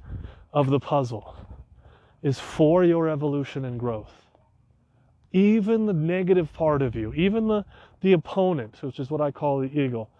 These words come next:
ego, the eagle. I never noticed how eagle and ego sound so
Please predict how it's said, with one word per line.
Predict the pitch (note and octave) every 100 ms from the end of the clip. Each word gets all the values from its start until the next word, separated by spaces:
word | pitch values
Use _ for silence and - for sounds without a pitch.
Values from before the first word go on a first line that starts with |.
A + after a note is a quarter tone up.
| _ _ -
ego, | D#3 C3 G#2+ - _ _ _ _ _ _ _
the | C3+ -
eagle. | D3+ D#3 E3+ - - _ _ _ _ _ _ _ _ _ _ _ _ - - _ _ _ _ _ _ _ _ -
I | C#3
never | C#3 C#4+
noticed | B3 A#3+ C3+
how | - A#2 - _ _ _ _ -
eagle | F3+ G#3 G#3 E3+
and |
ego | C#3+ F#3+ C#3 A2
sound | - B2+ C3
so | - C#3